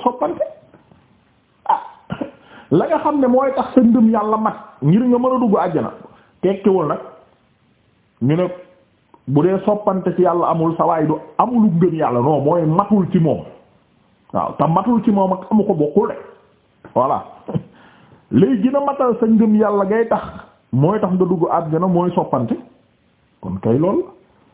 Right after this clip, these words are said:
Ba pare, mu jox ñu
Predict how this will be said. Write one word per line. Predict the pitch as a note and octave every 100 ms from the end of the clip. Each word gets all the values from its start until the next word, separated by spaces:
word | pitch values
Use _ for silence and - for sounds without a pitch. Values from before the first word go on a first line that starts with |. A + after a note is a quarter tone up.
| _ _ _ _ _ -
Ba | G3 -
pare, | - - - - _ _ _ _ _ _ _ _ _ -
mu | E3+ G#3+
jox | B3
ñu | B3